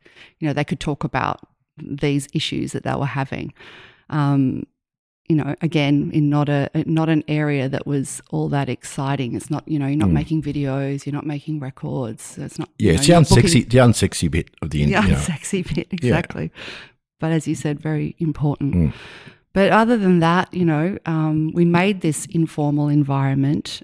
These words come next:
Speaker 1: and writers felt com-, comfortable and they did come in, but it was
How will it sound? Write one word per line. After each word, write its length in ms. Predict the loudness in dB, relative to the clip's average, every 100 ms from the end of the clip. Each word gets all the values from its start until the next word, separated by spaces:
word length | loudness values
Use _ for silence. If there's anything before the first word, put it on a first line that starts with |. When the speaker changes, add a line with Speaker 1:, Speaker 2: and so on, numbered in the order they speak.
| -2
Speaker 1:
and 320 | 0 0 0
writers 400 | 0 2 2 0
felt 440 | -2 -2 -2 -4 -10
com-, 200 | -6 -6 -6
comfortable 680 | -2 -2 -4 -6 0 2 4
and 140 | 4
they 80 | 4
did 240 | 2 -2
come 280 | -2 -4 -2
in, 320 | 0 0 0 -2
but 200 | -2 0
it 160 | 0 0
was 360 | 0 0 -4